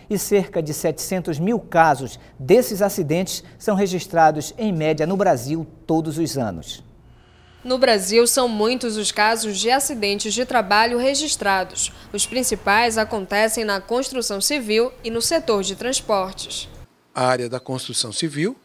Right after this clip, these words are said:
Speaker 3: e também a área de transportes. Transportes públicos e também transportes de cargas.
Speaker 2: Entre os principais acidentes de trabalho na construção civil estão quedas de andames e também amputação de membros.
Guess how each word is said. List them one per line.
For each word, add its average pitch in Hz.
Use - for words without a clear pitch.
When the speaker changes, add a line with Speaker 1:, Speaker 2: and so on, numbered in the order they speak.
Speaker 3:
e 147
também 165
a 151
área 139
de 135
transportes. -
Transportes -
públicos 135
e 110
também 110
transportes 104
de 107
cargas. 95
Speaker 2:
Entre 247
os 247
principais 233
acidentes 233
de 226
trabalho 226
na 214
construção 202
civil 247
estão 233
quedas 247
de 233
andames 214
e 247
também 226
amputação 262
de 214
membros. 208